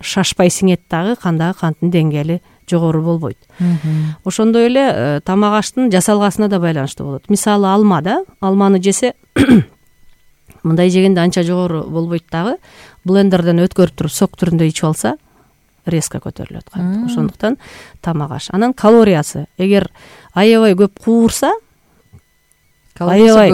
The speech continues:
Speaker 2: көп.
Speaker 1: даамдуу жасаган тамак аштын калориясы көп болот экен дагы. Э,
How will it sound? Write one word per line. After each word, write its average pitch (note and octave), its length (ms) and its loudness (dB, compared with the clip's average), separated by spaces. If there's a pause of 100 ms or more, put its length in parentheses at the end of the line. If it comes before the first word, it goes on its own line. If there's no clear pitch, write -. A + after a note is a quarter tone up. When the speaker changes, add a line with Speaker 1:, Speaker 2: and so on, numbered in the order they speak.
Speaker 2:
көп. D#3 40 -6 (300)
Speaker 1:
даамдуу G#3+ 760 6
жасаган G3 380 2
тамак F3+ 340 4
аштын D#4 380 -2 (400)
калориясы G3+ 500 2
көп F3+ 200 -4
болот F3 200 -4
экен C#3+ 200 -6
дагы. F3 280 -4 (560)
Э, C#3 280 -8